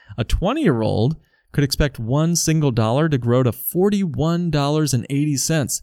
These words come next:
Incredible. And a sixty-five-year-old who puts a single dollar into her paid-up additions rider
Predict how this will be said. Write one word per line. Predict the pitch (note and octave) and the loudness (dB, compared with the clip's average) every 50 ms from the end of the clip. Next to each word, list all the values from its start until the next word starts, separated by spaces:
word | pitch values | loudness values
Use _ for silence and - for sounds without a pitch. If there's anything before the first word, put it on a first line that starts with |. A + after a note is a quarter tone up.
| - _ _ _ _ _ _ _ _ _ _ _ - | -12 _ _ _ _ _ _ _ _ _ _ _ -4
Incredible. | C#3 C3 C3 - - - - G#3 G#3+ F#3 A2 G#2 - - _ _ _ _ - - | -4 -4 -4 -6 -10 -6 -2 0 0 0 0 -2 -4 -8 _ _ _ _ -8 -2
And | C#3 D#3 E3+ D3 A#2 A2+ C#3 E3 - - - _ _ _ _ _ _ _ _ _ _ - | 0 2 2 2 2 2 0 -2 -4 -6 -12 _ _ _ _ _ _ _ _ _ _ -4
a | B2+ A#2 | -4 -2
sixty-five-year-old | A2 - - - A#3 A#3+ - - - C#3 A#2+ - - G#2+ G#2 G#2 G2 G#2 G#2+ G#2 G2+ G2 F#2 F#2+ G#2 D3 E3 - - - _ _ _ _ _ _ _ _ _ _ _ _ _ _ _ _ _ _ - | -2 -2 -2 -4 -4 -6 -6 -6 -4 -4 -6 -4 -4 -2 -2 -2 -2 -2 -2 0 0 0 0 0 -2 -2 -4 -6 -12 -20 _ _ _ _ _ _ _ _ _ _ _ _ _ _ _ _ _ _ -4
who | G#2+ C3 | -2 0
puts | C3 C#3+ B2+ - A#2+ | 0 0 -2 -2 -4
a | G#2+ | -6
single | - - - G#3+ A3 G#3 F#3+ D#3 | -6 -6 -4 -4 -4 -2 -2 -2
dollar | C#3 D3 C#3+ D#3+ E3+ D3+ C3 | -2 -2 -2 -2 -2 -2 -4
into | A#2+ A2 - - A2+ | -4 -4 -6 -6 -4
her | G2+ A#2+ A2+ | -4 -4 -4
paid-up | - - B2 B2 B2 B2 - | -2 -2 -2 -2 -2 -2 -4
additions | A#2+ G#2+ A2+ A2 - C#3+ C#3 C3 B2 | -2 -2 -2 -4 -4 -6 -8 -6 -4
rider | D3+ C#3+ C#3+ D#3+ F3 F#3 F3+ | -4 -4 -4 -6 -6 -10 -10